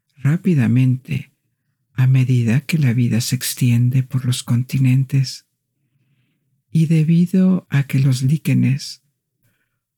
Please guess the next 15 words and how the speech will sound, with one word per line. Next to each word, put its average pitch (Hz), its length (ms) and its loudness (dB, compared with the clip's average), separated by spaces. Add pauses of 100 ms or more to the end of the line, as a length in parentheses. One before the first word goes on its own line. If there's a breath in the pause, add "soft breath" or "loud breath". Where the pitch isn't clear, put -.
(140)
no 175 220 2
son 135 480 0
un 135 260 2
solo 127 480 0
organismo, 131 960 0
sino 135 340 0
una 123 280 0
colonia, 131 640 0 (800)
pueden 127 420 0
tener 117 520 0
una 143 320 2
vida 135 320 2
útil 135 560 -2 (160)
extremadamente 101 1300 -2
larga. 107 560 -6